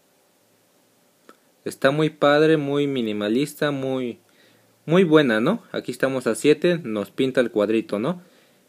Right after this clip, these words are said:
Y pues eso sería todo, nada más faltan las configuraciones, pero no son muchas, ¿no? Vamos a verlas.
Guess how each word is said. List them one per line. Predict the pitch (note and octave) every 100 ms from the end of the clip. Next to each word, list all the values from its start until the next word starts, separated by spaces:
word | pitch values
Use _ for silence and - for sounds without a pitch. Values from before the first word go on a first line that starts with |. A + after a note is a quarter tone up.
| _ _ _ _ -
Y | E3+ F3
pues | E3+ - E3 D#3+ -
eso | G#3 A#3+
sería | F#3 E3+ F3+
todo, | F#3+ G3
nada | F#3+ F#3+
más | F#3
faltan | F3+ F#3+
las | D3 -
configuraciones, | B2 C3+ B2 B2+ B2 F3 F3+
pero | - G#2 G#2
no | B2
son | B2+ B2+
muchas, | C3 B2 F#2+ G#2
¿no? | D3+ -
Vamos | A2 A2+ -
a | A2
verlas. | G2 F2+ E2